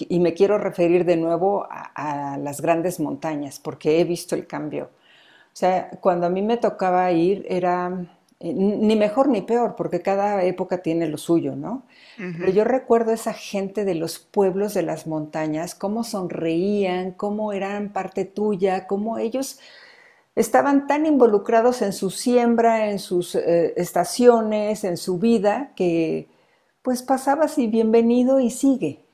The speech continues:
Speaker 1: ¿no? Pero
Speaker 2: Ujú.
Speaker 1: ahora se han querido involucrar,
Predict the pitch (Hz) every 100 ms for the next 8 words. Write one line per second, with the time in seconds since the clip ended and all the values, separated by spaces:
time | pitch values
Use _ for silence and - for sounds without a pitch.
0 | - 175 254 - - - - - 185 208
1 | 202 196 214 254 262 240 254 - 226 220
2 | 240 233 214 226 220 - _ _ - _
3 | _ - 196 185 170 170 175 - 208 202
4 | 226 233 220